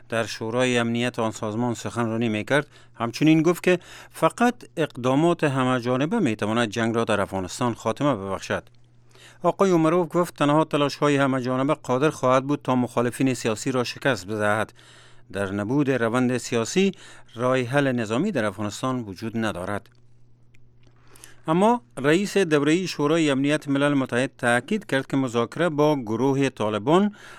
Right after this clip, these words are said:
با پیچیدگی همراه است، زیرا طالبان یک گروه منسجم سیاسی نیست.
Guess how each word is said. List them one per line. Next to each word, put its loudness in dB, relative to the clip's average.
با 0
پیچیدگی -4
همراه 0
است، -12
زیرا -2
طالبان -2
یک -2
گروه -4
منسجم -4
سیاسی -8
نیست. -2